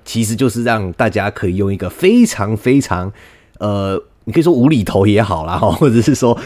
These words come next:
比较有趣的方式，去把这一些看起来很生硬的观念，用一个故事的方式来跟大家做介绍。哦，这样子也会方便大家来做吸收啦，吼。所以今天的这一集，我们来聊聊在电子传递链里面的化学渗透假说这件事情。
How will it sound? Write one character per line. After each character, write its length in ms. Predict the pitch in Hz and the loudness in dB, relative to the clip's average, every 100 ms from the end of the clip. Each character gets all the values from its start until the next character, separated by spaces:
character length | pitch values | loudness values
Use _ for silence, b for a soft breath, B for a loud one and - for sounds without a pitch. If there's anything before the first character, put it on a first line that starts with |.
| B B | B B
比 60 | - | -2
较 80 | 190 | 2
有 240 | 135 120 | 2 0
趣 200 | - 247 | 2 2
的 100 | 143 | 2
方 240 | 123 120 | 0 -4
式， 220 | 131 123 - B B - | -2 -2 -4 B B -4
去 160 | 285 | -2
把 220 | - 87 | -2 -6
这 120 | - 117 | -2 0
一 140 | 120 | 0
些 240 | - 113 | 0 -2
看 240 | 104 - 104 | 0 -4 -4
起 100 | 90 | -6
来 60 | |
很 120 | 85 85 | -10 -10
生 320 | - 127 147 | -4 0 2
硬 80 | 127 | 2
的 80 | 95 | 0
观 280 | 98 90 | -4 -2
念， 140 | 92 90 | -2 -2
用 160 | 107 | -2
一 20 | 101 | -2
个 80 | 87 | -4
故 260 | - 170 | -2 0
事 180 | 110 113 | 0 -4
的 120 | 90 | -4
方 200 | 87 90 | -6 -6
式 160 | 92 95 | -6 -8
来 140 | 69 | -8
跟 160 | 78 85 | -10 -10
大 100 | 87 | -10
家 140 | 80 | -12
做 220 | 85 82 - | -10 -10 -8
介 240 | - 95 | -10 -8
绍。 260 | - - - b b | -8 -10 -12 b b
哦， 80 | 80 | -10
这 80 | 107 | -6
样 80 | 104 | -6
子 140 | 85 | -6
也 160 | 80 - | -12 -8
会 100 | 92 | -6
方 220 | 110 120 | -4 -2
便 160 | 127 104 | -2 -2
大 140 | 107 | -2
家 140 | 98 | -2
来 140 | 90 80 | -4 -8
做 200 | 95 78 | -8 -6
吸 320 | - - 92 | -6 -6 -8
收 260 | - 67 69 | -10 -12 -14
啦， 60 | |
吼。 180 | 69 - - | -16 -18 -8
所 120 | 107 | -6
以 80 | 104 | -4
今 160 | 156 | -2
天 140 | 208 190 | 0 0
的 100 | 135 | 0
这 120 | 147 | 0
一 100 | 151 | 0
集， 180 | 107 98 | -2 -6
我 120 | 87 | -8
们 100 | 82 | -10
来 80 | 87 | -12
聊 180 | 82 | -8
聊 240 | 92 85 85 B B - | -8 -8 -10 B B -6
在 100 | 117 | -6
电 260 | - 247 | 0 0
子 80 | 110 | 0
传 200 | 90 98 | -4 -4
递 80 | 113 | 0
链 180 | 117 92 | 0 -2
里 80 | |
面 180 | 85 101 | -6 -8
的 80 | 85 | -10
化 320 | - 156 - | -6 -2 -2
学 220 | - 80 | -6 -12
渗 180 | - 87 80 | -10 -10 -10
透 180 | 78 | -12
假 160 | - - - | -12 -16 -14
说 200 | 80 76 | -14 -14
这 120 | 80 | -14
件 120 | 85 | -12
事 220 | 85 147 | -8 -8
情。 220 | - - | -8 -12